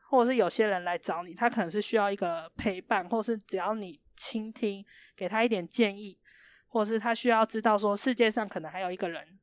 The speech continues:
理解他，而不是说他来你就是要帮他解决这个困扰，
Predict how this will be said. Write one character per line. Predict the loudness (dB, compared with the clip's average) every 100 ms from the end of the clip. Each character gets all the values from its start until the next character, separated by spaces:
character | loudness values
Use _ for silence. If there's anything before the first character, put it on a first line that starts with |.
| _
理 | -12 -8
解 | -2 -2 -2
他， | -10 -10 -14 _ _ _ _ _ _
而 | 2
不 | 2 2
是 | 2 2
说 | 4 6 4 2 -6 _ _ _ _ _ _ _
他 | 0 2
来 | 2 0 -4
你 | -10
就 | -4 -2
是 | 0
要 | 0
帮 | 0
他 | -2
解 | -2 -4
决 | -4
这 | -6
个 |
困 | 0 0
扰， | 0